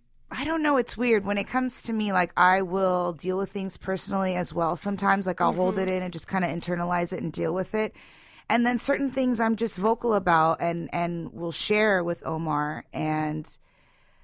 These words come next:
Speaker 1: I, he, he doesn't, he doesn't tend to do that. He doesn't tend to share.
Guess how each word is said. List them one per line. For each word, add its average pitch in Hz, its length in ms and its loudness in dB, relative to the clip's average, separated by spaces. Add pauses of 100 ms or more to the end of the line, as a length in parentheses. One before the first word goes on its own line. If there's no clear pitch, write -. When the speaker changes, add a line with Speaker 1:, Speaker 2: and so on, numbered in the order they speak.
(420)
Speaker 1:
I, - 400 0
he, 247 220 -8
he 269 340 -2
doesn't, 240 640 2 (220)
he - 200 -6
doesn't 202 240 0
tend 180 200 -6
to 160 60 -8
do 160 180 -4
that. 143 100 -2
He 160 80 -4
doesn't 170 200 -4
tend 165 200 -10
to 147 80 -12
share. - 580 -6